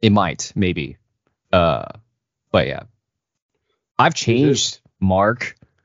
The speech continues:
Speaker 2: Yeah, yeah, that's right. So you said you did, you did, you did, like, just your day job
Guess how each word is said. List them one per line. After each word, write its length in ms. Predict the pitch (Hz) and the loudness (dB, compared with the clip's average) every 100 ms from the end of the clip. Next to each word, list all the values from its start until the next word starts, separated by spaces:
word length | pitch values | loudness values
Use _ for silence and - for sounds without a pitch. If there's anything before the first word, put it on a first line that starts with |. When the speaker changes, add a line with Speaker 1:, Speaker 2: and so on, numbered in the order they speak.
| _ _ | _ _
Speaker 2:
Yeah, 400 | 156 127 135 95 _ _ - - | -10 -8 -8 -12 _ _ -20 -8
yeah, 200 | 117 123 | -6 -4
that's 160 | 107 | -4
right. 220 | 135 127 107 | -2 -4 -6
So 120 | 127 | -10
you 80 | 120 | -12
said 160 | 135 | -12
you 80 | 135 | -10
did, 240 | 143 139 | -8 -8
you 140 | 127 123 | -6 -6
did, 340 | 127 120 - - | -6 -14 -16 -20
you 80 | 117 | -16
did, 220 | 123 120 _ _ _ _ _ | -16 -16 _ _ _ _ _
like, 140 | 104 85 | -8 -4
just 280 | 117 113 | -6 -6
your 80 | - | -10
day 200 | 101 113 | -8 -8
job 280 | 107 80 | -8 -14